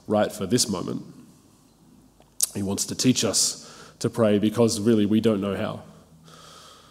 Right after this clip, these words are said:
And this is so much more important as well because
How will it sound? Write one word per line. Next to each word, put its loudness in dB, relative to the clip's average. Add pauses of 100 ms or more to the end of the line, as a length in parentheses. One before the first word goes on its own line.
(580)
And 4
this 6
is 0
so 4
much 4
more 6
important 6
as 2
well 10 (360)
because 6